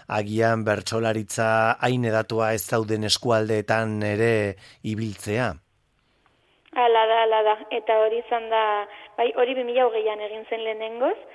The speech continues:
Speaker 2: eta oso modu positiboan baloratu zen, eta aurten ere horrela egitea erabaki dugu, horrexegatik, e, bertsolaritzak arnasgune berriak izan ditzan,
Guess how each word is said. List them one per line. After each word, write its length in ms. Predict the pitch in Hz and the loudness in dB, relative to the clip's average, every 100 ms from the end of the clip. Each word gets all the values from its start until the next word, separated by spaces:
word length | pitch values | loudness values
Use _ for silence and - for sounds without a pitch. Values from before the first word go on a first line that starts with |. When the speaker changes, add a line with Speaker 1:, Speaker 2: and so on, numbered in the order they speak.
| - - - | -20 -20 -6
Speaker 2:
eta 280 | - 220 226 214 | -2 0 2 4
oso 200 | 220 220 254 233 | 2 2 0 0
modu 300 | 233 233 247 240 | -4 -2 0 0
positiboan 560 | 240 233 233 254 233 214 | -2 -4 -4 -2 0 2
baloratu 460 | 220 220 226 220 226 | 2 2 2 0 -4
zen, 160 | 269 | -6
eta 160 | 269 220 | -2 -2
aurten 240 | 202 - 220 | -2 -6 -8
ere 140 | 214 214 | -2 -2
horrela 320 | 208 214 214 | 0 -2 -2
egitea 320 | 214 220 214 | -4 -2 0
erabaki 360 | 214 214 - 220 | 0 -2 -4 -6
dugu, 240 | 214 226 294 - - - - | -4 -2 -4 -6 -20 -14 -4
horrexegatik, 720 | 233 226 226 214 208 214 - - - | 0 0 0 0 -2 -4 -8 -18 -16
e, 140 | - 220 208 | -8 -4 -2
bertsolaritzak 1040 | 208 208 220 220 214 214 - 226 214 208 208 - - - 226 | -4 -6 -2 0 0 -4 -2 0 0 -2 -6 -18 -20 -8 -6
arnasgune 540 | 220 214 220 220 220 | -2 -4 -4 -6 -2
berriak 400 | 214 214 214 208 | 0 2 0 0
izan 320 | 220 214 220 214 | -4 -6 -8 -8
ditzan, 400 | 208 - 226 | -8 -4 -4